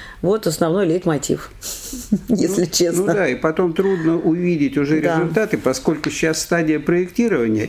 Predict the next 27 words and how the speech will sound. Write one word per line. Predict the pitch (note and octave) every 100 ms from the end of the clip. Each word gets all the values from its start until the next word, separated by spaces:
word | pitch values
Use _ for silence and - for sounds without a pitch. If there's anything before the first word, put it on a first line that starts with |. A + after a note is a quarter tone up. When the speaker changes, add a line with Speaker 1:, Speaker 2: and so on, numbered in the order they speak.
| -
Speaker 2:
и | D#3+ D#3+
нельзя | D3+ E3+ F3 F3+ G3
увидеть, | F3+ F3+ E3+ A#2+ A2+
вот | E3+ G#3
мы | D#3 D#3+ D#3+
вам | D#3 D3+
построили | C3 B2 D3 D#3+ C#3+
дом. | B2 G#2+ F2+ - -
Э-, | D#3 -
этого | F3 F#3
еще | F#3 F3 A3
нет. | A3 C3+ G#2+ - - -
Поэтому, | - D#3 E3+ F3+ F3+ -
м, | E3 E3
люди | F3+ A3 F3+
должны | C3+ D3 D#3+ F#3+
понимать, | F#3+ F#3+ E3+ A#2+ G2
что | -
необходимо | C3 C#3+ - F3+ F3+ C#3
пройти | A#2 C3+ E3+ E3+ C3
вот | A2+ G#2+
эту | A#2 A#2+
стадию | - D3+ B2 B2+
проектирования, | C3 D#3+ F3 - B3 F#3 C3
после | - G3+ B3 G3+
которой | - D3 C#3+ B2+ A#2+ F#3+
уже | F#3+ E3+ F#3+